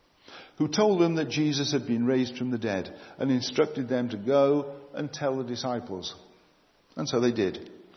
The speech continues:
running back to the upper room, as we saw, although it wasn't very upper in that, was it? But, uh, we saw them running back, um, to, to tell them in fear and trembling.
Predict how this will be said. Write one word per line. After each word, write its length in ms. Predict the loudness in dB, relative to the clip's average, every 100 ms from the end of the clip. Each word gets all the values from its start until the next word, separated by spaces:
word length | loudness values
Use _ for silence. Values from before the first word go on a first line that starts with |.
| -20 -20 _ -10
running 340 | -6 -4 -4
back 280 | 0 0 0
to 100 | -4
the 160 | -2 -2
upper 180 | -2
room, 540 | -2 0 0 -2 -8 -14 -20 -16
as 160 | -14 -12
we 100 | -8
saw, 400 | -4 -2 -2 -6 -10
although 160 | -8 -6
it 60 |
wasn't 260 | -6 -8 -8
very 260 | -6 -4
upper 240 | -6 -6 -12
in 100 | -10
that, 180 | -12 -12
was 140 | -12
it? 80 | -12 -14 -18 -18 -4
But, 280 | -2 -2 0
uh, 140 | 0
we 80 | 0
saw 240 | 0 2 2
them 160 | 2
running 260 | 2 2 2
back, 240 | 2 0 -2 -16 -20 -20 -14
um, 460 | -6 -4 -2 -4 -8 -16 -20 _ -10
to, 240 | -4 -2 -4
to 100 | -4
tell 280 | 0 2 2
them 280 | 0 -2 -6
in 200 | -6 -6 -6 -2
fear 360 | 0 2 0 -4 -12
and 280 | -6 -6 -6
trembling. 500 | -4 -2 -2 -4 -8